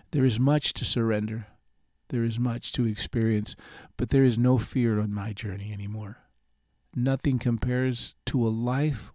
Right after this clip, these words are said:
well lived for God and generously for the fellow sojourners on their way. Abba, I can't best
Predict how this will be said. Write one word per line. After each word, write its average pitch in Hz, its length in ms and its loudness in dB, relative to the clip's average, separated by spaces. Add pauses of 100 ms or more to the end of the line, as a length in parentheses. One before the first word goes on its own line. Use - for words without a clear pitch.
(120)
well 131 260 2
lived 131 320 0
for 123 200 -6
God 104 380 -8 (540)
and 120 220 0
generously 123 640 2
for 113 160 -10
the 110 80 -6
fellow 113 360 -6
sojourners 107 880 -4 (320)
on 110 160 -10
their 113 160 -10
way. 92 300 -12 (1120)
Abba, 107 360 -2 (500)
I 117 180 0 (140)
can't 120 360 -8 (120)
best 98 400 -6